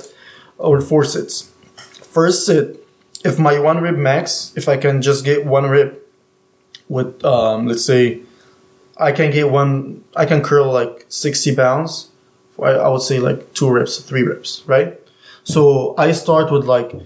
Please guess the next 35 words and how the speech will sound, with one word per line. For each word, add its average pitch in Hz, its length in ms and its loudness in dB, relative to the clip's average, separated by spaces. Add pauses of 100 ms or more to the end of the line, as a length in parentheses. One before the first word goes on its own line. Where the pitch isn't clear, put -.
(400)
twenty-five 156 500 0
pounds. 123 480 -6 (640)
I 147 140 2
curl 160 380 0
with 165 80 -4
twenty-five 156 460 0
pounds 139 300 0
for, - 120 -4
like, 123 280 0 (220)
fifteen 151 380 0
to 143 80 0
twenty 139 220 2
reps, - 280 -4
the - 140 -4
first - 320 -2
set, - 140 -6 (340)
right? 143 240 0 (520)
And 135 120 0
then 160 100 2
the 151 80 2
second 156 360 0
set, - 320 0
my 127 180 0
normal 143 420 2
weight, 139 280 0
my 131 120 0
eighty 135 240 0
percent 131 360 0
of 123 120 -2
my, 127 220 2
my 127 480 -2
one 127 240 2
rep 135 160 2
max, 135 420 -2
right? 151 260 0